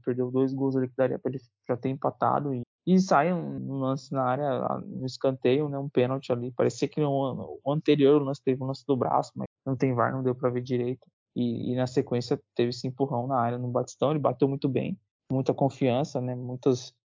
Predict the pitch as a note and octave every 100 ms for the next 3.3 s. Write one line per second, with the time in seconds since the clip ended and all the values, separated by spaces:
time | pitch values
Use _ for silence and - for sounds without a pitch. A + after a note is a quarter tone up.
0 | _ - D3 D3 D3+ D3 C3+ C3 C#3 B2+
1 | B2+ - A#2+ - - B2+ B2+ - B2+ C#3
2 | C3 C#3 C#3 D3+ D3 - - C#3 C3 -
3 | B2+ D3 -